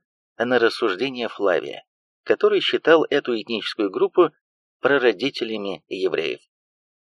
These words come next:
Конец примечания. Выходит, все народы Аравии, арабы, вавилоняне, ассирийцы, сирийцы, финикийцы и евреи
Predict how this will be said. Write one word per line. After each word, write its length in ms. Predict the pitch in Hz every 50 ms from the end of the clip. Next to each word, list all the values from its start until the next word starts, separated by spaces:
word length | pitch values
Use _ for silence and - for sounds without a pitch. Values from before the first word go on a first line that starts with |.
| _ -
Конец 720 | - 139 127 107 98 95 95 98 - - - - - _ _
примечания. 720 | - 101 98 92 95 - - - - 71 64 - - - - _ _ _ _ _ _ _ _ _ _ _ _ _ _ _ _
Выходит, 680 | - 104 98 98 101 - - 120 120 113 101 110 98 -
все 340 | - - - - 110 113
народы 460 | 107 104 104 98 104 104 98 90 104 -
Аравии, 720 | - - 104 98 107 131 127 95 64 60 62 55 - - _ _ _ _ _ _ _
арабы, 640 | - 120 110 87 87 85 80 87 95 107 113 120 - _ _ _ _ _ _ _
вавилоняне, 1080 | - 107 98 120 113 95 95 98 92 78 78 71 87 87 85 98 120 135 139 127 - _ _ _ _ _ -
ассирийцы, 920 | - 151 147 - - 117 101 101 117 - 151 - - 147 143 139 127 107 - _ _ _
сирийцы, 600 | - - - - - 92 107 127 120 - - 180
финикийцы 640 | 151 170 165 - - - - 117 123 - - - -
и 100 | 143 131
евреи 500 | - - - - 151 170 160 156 139 -